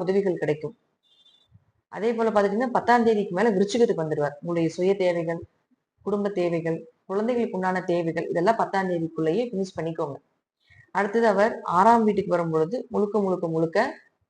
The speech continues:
எப்படி இருப்பாருங்க? அஞ்சுக்குடையவர் ஆறுக்கு வரும்பொழுது கொஞ்சம் குழந்தைகள் கிட்ட கவனமா இருக்கணும். குழந்தைகளுக்கு ஏதாவது நோய் நொடிகள்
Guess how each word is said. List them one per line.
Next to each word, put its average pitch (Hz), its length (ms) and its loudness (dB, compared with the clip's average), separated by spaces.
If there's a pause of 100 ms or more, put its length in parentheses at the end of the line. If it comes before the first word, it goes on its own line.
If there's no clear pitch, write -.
(500)
எப்படி 214 220 -4
இருப்பாருங்க? 156 420 -2
அஞ்சுக்குடையவர் 185 580 0
ஆறுக்கு 202 260 0
வரும்பொழுது 175 380 -2
கொஞ்சம் 202 220 -4
குழந்தைகள் 262 440 0
கிட்ட 208 120 -4 (100)
கவனமா 170 320 -2
இருக்கணும். 143 360 -6 (760)
குழந்தைகளுக்கு 240 440 0
ஏதாவது 220 200 4
நோய் 190 200 2
நொடிகள் 175 340 0